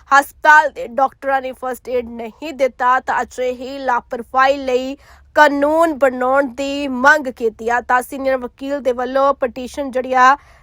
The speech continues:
ਦਾਇਰ ਕੀਤੀ ਗਈ, ਤਾਂ ਗੰਭੀਰ ਇਲਜ਼ਾਮ ਲਗਾਏ ਨੇ। ਤਾਂ ਦੂਜੇ ਪਾਸੇ ਜੋ ਗੱਲ ਕੀਤੀ ਜਾਵੇ, ਤਾਂ ਪੰਜੋਰ ਪੁਲਿਸ ਦੇ ਵੱਲੋਂ ਡੀ ਡੀ ਆਰ ਰਿਕਾਰਡ ਦੇ ਵਿੱਚ ਜਿਹੜੀ ਆ, ਅ, ਖੁਲਾਸਾ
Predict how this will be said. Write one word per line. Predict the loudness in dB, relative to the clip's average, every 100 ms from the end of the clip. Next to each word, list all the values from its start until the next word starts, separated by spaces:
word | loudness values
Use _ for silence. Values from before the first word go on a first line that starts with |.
| _
ਦਾਇਰ | 6 6 8 2
ਕੀਤੀ | -4 -6 -6 -2
ਗਈ, | 2 2 0
ਤਾਂ | 0 0
ਗੰਭੀਰ | 0 -6 -6 -8 -2 2
ਇਲਜ਼ਾਮ | 0 -2 _ _ -2 -2 2 4 4 2
ਲਗਾਏ | -6 -4 -6
ਨੇ। | -6
ਤਾਂ | -8 -8
ਦੂਜੇ | -8 -8
ਪਾਸੇ | -6 -8 -10
ਜੋ | -6
ਗੱਲ | -4 -4
ਕੀਤੀ | -6 -12 -6
ਜਾਵੇ, | -4 -2 -4
ਤਾਂ | 2 6 8 6
ਪੰਜੋਰ | 4 -4 -4 0 2 2
ਪੁਲਿਸ | -2 -6 -10
ਦੇ | -8 -6
ਵੱਲੋਂ | -4 0 0 0
ਡੀ | -4
ਡੀ | -6 -4
ਆਰ | -4
ਰਿਕਾਰਡ | -6 -4 4 4 4
ਦੇ | -6
ਵਿੱਚ | -4 -8 -6 -6
ਜਿਹੜੀ | -6 2
ਆ, | 6 6
ਅ, | 4 -14 -20 -10 2 4 4 2 -2 0
ਖੁਲਾਸਾ | 4 6 6 4 0 2